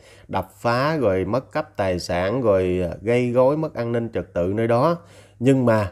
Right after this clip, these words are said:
cái người cầm đầu lại chưa bị xử lý triệt để đúng theo quy định của pháp luật thì làm cho chúng ta vô cùng bức xúc và đặt cái câu hỏi là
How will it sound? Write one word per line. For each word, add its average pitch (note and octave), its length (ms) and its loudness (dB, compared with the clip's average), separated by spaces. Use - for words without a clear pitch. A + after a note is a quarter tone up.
cái A#2+ 140 -2
người G#2+ 220 0
cầm F#2 260 -4
đầu F#2 240 -2
lại F2 240 -2
chưa G#2 220 -2
bị F2 220 0
xử E2+ 240 -2
lý G#2+ 280 0
triệt - 180 -4
để F#2 360 2
đúng D3+ 220 0
theo B2 140 0
quy A2 140 2
định F#2 240 2
của G#2+ 80 -4
pháp A#2 160 -8
luật G2 140 0
thì G2 80 -6
làm F#2 360 -2
cho G2+ 220 0
chúng A#2 220 -6
ta G#2+ 200 -2
vô G#2 200 -2
cùng F#2 240 -2
bức A2+ 140 -6
xúc F3+ 280 0
và G#2 160 2
đặt G2+ 240 -4
cái B2 120 -4
câu A#2 220 -4
hỏi F2+ 300 0
là A2 260 0